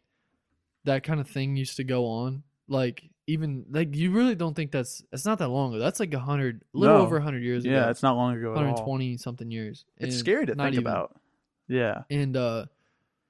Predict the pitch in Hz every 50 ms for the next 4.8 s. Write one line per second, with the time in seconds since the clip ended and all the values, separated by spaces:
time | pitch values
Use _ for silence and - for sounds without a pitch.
0 | _ _ - 139 139 135 120 135 156 160 151 151 147 131 127 127 135 131 107 123
1 | 139 147 151 147 135 143 131 - - - _ _ _ _ _ _ _ _ _ _
2 | _ _ _ _ _ _ _ - 147 - - 185 175 147 135 151 143 135 135 -
3 | _ _ _ _ _ - 139 131 131 135 135 139 143 151 147 - 147 143 147 139
4 | - 160 147 135 127 120 - - - 131 127 123 127 127 127 123